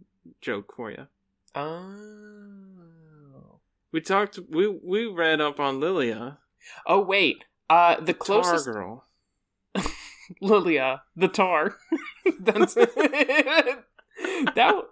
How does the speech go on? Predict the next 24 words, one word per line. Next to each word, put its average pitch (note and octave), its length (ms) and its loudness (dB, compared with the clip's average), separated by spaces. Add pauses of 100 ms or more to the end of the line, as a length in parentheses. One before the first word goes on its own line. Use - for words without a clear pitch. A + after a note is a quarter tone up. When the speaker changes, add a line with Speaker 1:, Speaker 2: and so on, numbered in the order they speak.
Speaker 2:
Okay. F3 360 -2 (460)
I E3 120 4
just A3 220 -4
wanted C4 180 -2
to B3+ 60 -8
say A3 180 2
real F3 200 -2
quick D#3+ 340 -2
that E3 140 -6
the D#3 60 -2
closest E3 480 -2
thing F#3 180 -6
I D3 120 0
had C#3 280 0
to E3 120 -6
an C#3+ 100 -4
interaction C#3 680 -6
with, C3 260 -8
uh, B2+ 300 -2
League C3 180 -8
of B2+ 120 -6
Legends C3+ 460 -8
this C#3+ 220 -6
week, D#3+ 260 -10